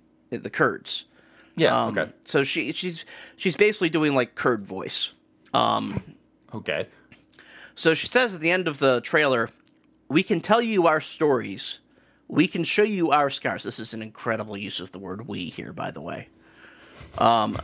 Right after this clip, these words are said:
Speaker 1: <laughs> "But some moments have to be experienced." Now, she says that, the troops, your, your buddies, your, your brothers in arms, stack up on a door in an Iraqi household.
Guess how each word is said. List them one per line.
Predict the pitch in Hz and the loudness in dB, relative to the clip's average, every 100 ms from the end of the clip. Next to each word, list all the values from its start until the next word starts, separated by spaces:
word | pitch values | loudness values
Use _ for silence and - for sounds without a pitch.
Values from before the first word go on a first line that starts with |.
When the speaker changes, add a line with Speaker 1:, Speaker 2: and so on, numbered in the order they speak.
| _ - 370 - | _ -6 -4 -4
Speaker 1:
<laughs> | - - - - | -6 -10 -16 -6
"But | 131 170 - | 2 2 4
some | - 208 247 214 | 0 2 2 2
moments | 202 196 180 170 - | 4 4 2 0 2
have | 156 151 - | 2 2 -2
to | |
be | 123 127 | -2 0
experienced." | 113 - - 110 104 67 - | 0 -4 -4 -4 -4 -6 -8
Now, | 110 | -8
she | 101 - | -8 -4
says | - - 262 254 | -2 2 2 2
that, | 120 113 107 - - - - - - | 4 4 2 -2 -20 -20 -20 -16 -6
the | 123 | -2
troops, | - 220 247 - - - - _ _ | 0 2 0 2 0 0 -8 _ _
your, | 120 127 | -8 -6
your | 131 131 | 2 2
buddies, | 123 165 143 120 120 123 | 6 4 4 -2 -4 -4
your, | 113 117 | -2 0
your | 113 | 0
brothers | 110 147 175 143 | 2 4 4 2
in | |
arms, | 143 123 - | 2 2 -2
stack | - 170 180 - | 0 2 2 2
up | - 151 | 2 2
on | 135 | 2
a | 113 | 0
door | 110 123 147 143 117 92 156 - - | -4 0 4 6 4 0 -10 -18 -6
in | 117 | -2
an | 110 | 0
Iraqi | 110 120 139 143 120 | 2 4 4 2 0
household. | 120 120 - 104 82 | 2 0 -2 -4 -4